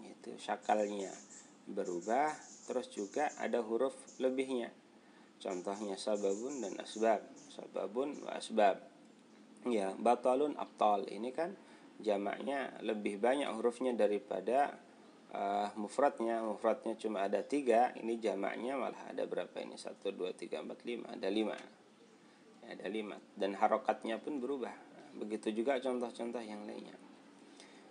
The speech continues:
Dan keenam, tagayyurun fi syakal ma ziyadah wa naqas jami'an. Ini perubahan di syakal, ada tambahan, ada juga pengurangan. Contohnya karimun kuroma. Karimun kuroma.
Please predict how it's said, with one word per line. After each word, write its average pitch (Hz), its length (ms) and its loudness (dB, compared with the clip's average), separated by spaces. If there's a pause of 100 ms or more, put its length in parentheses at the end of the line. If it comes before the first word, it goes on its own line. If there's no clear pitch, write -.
(240)
Dan 101 200 -4
keenam, 123 400 6
tagayyurun 143 720 6
fi 113 80 0
syakal 135 720 2
ma 113 240 -2
ziyadah 117 480 2
wa 107 160 -2
naqas 120 400 -4
jami'an. 104 440 -8 (200)
Ini 131 160 -8 (320)
perubahan 104 560 -4
di 98 80 -6
syakal, 151 480 -2 (880)
ada 120 240 8
tambahan, 110 640 2
ada 110 240 2
juga 113 400 4
pengurangan. 143 560 4 (1000)
Contohnya 107 640 2
karimun 135 880 0
kuroma. 101 480 0 (600)
Karimun 101 760 -2 (200)
kuroma. 95 480 -2